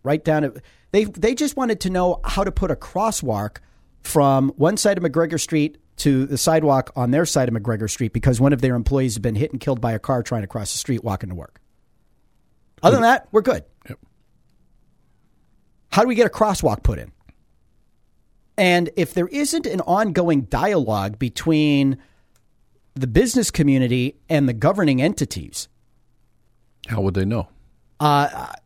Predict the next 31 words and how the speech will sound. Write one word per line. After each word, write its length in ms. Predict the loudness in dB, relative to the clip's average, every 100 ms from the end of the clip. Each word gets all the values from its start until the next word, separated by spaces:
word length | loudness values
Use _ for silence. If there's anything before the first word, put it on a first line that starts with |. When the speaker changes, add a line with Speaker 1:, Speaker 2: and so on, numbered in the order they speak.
| _
Speaker 1:
uh, 80 | -18 -18 _ _
you 120 | -2
Speaker 2:
Well, 40 | 4
I 40 |
mean, 0 | 6
Speaker 1:
know, 40 | 6
Speaker 2:
what 100 | 4
if 140 | 2
you 100 | 2
already 240 | 4 2 0
had 180 | 0
a 80 | -2
crosswalk 800 | -6 -4 -2 -2 -4 -2 -2 -2
plan 380 | -4 -2 0 -2
in 200 | -2 -2
place 400 | -2 -2 -2 -4
and 80 | -4
you 80 | -4
were 80 | -2
Speaker 1:
Right. 100 | -2
Speaker 2:
halfway 340 | -2 -2 -4
through 300 | 0 2 2
it 120 | 0
and 160 | -2 -2
the 60 |
company 320 | -2 -4 -4 -4
never 200 | -2 -2
Speaker 1:
Right. 100 | -2
Speaker 2:
found 200 | -2 -2
that 120 | -4
out? 180 | -6